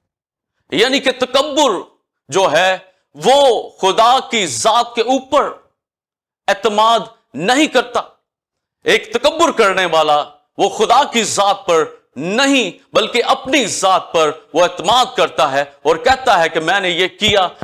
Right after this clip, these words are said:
मैंने फलां किया, मैंने फलां किया, मैंने, मेरी ताकत ने, मेरे जोरे बाजू ने ये सब कुछ किया है,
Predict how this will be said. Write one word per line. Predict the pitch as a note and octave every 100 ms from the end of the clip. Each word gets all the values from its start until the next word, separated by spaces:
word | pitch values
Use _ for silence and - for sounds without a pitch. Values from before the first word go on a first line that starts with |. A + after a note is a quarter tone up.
| -
मैंने | D3+ F#3
फलां | F3 A#3+ B3+ C4+
किया, | F3+ F#3+ F#3+
मैंने | G#3 G#3+
फलां | G#3+ B3 B3+ C4
किया, | G3+ F#3+ D3+ - _ -
मैंने, | F3 C4 D4+ C4+ A3+ E3+ F3+
मेरी | A#3+ A#3
ताकत | A#3+ C4+ C#4 D#4 C4
ने, | A3+ G3
मेरे | F3+ A3+ A#3+
जोरे | A#3+ B3+
बाजू | A#3 A#3+ C#4 - E4
ने | C4+ G3+ D#3+ _ _ -
ये | C#4
सब | C4+ D4 -
कुछ | C#4+ C#4
किया | C#4+ C#4+
है, | C4+ -